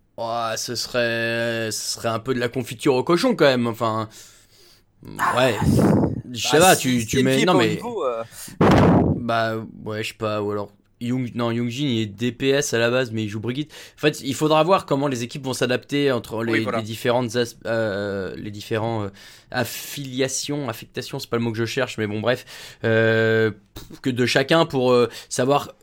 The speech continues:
Speaker 1: les gars qui jouaient Brigitte, ils vont repasser sur quoi, parce que ça dépend un peu des profils. Aujourd'hui, t'avais des profils de joueurs Hitscan qui jouaient Brigitte, des profils de joueurs de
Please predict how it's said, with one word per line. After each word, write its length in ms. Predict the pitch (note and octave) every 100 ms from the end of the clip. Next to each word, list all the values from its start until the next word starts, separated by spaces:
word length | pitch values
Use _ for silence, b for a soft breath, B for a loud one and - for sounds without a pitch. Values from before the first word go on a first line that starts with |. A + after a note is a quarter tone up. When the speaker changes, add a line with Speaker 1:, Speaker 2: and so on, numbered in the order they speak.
| _
Speaker 1:
les 200 | - B2+
gars 140 | C#3 D#3
qui 120 | D3
jouaient 180 | B2+ C#3
Brigitte, 400 | C3 C3+ D#3+ D#3+
ils 40 |
vont 80 | B2
repasser 280 | - B2+ B2
sur 240 | A2 A#2+
quoi, 180 | - E3
parce 120 | C3
que 60 | -
ça 140 | B2
dépend 180 | A#2 A#2+
un 60 | A#2
peu 100 | B2+
des 80 |
profils. 360 | B2 C#3+ C3+ D#3
Aujourd'hui, 300 | A#2+ B2 C3+
t'avais 160 | B2 G#2+
des 80 |
profils 340 | G#2 A#2 A2+ A#2+
de 100 | A#2+
joueurs 240 | A#2 A2+
Hitscan 300 | A#2+ - C3+ B2
qui 80 | G2+
jouaient 120 | A2
Brigitte, 340 | A#2+ C3+ D3
des 80 | A#2
profils 260 | - A2+ G#2+
de 120 | A2
joueurs 200 | G#2+ A2
de 160 | G#2+